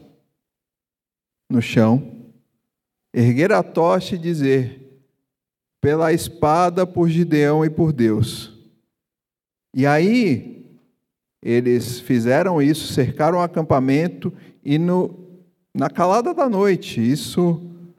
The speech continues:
tudo escuro. Você imagina, você tá lá no escuro, com os midianitas lá dormindo, só tava lá as sentinelas,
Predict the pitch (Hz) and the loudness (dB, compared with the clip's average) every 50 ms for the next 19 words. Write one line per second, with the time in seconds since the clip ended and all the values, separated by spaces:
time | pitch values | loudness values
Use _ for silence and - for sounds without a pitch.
0 | _ _ _ _ _ _ _ _ - 196 214 202 220 208 - - - - 185 156 | _ _ _ _ _ _ _ _ 2 2 2 4 2 0 0 -4 -4 0 0 0
1 | 135 123 120 - 156 160 180 220 226 208 170 170 156 139 127 123 - - 143 160 | 0 0 0 0 0 0 2 2 2 2 2 2 0 0 0 0 0 -2 -2 -2
2 | 165 170 175 170 175 180 190 196 190 180 - - - - 143 139 147 165 175 202 | 0 -2 0 0 0 0 0 0 -2 -2 -2 -4 -2 0 0 2 2 2 2 0
3 | 233 - - - - - - - - _ _ _ - 147 147 143 139 143 147 139 | -2 -4 -10 -18 -20 -20 -20 -20 -20 _ _ _ -4 -2 -2 0 0 0 -2 -2
4 | 139 139 135 127 139 143 143 131 143 143 131 131 135 139 139 139 151 131 127 135 | -2 -2 -2 -2 -2 -4 -4 0 0 0 0 2 0 -2 -2 0 -2 0 2 2
5 | 135 139 147 147 147 151 156 147 143 143 147 165 196 214 196 180 - 175 156 151 | 2 2 2 0 0 0 0 0 2 0 0 0 0 0 0 0 0 -2 -2 0
6 | - 170 175 160 160 156 151 147 147 143 139 143 - - - - 139 127 - - | 0 0 0 2 2 0 2 2 2 0 0 -2 -6 -16 -8 -2 -2 -2 0 0
7 | 156 143 139 143 - 143 131 127 127 131 131 127 127 123 120 - - - | 0 0 0 0 0 0 2 2 2 2 2 2 2 0 0 -2 -10 -18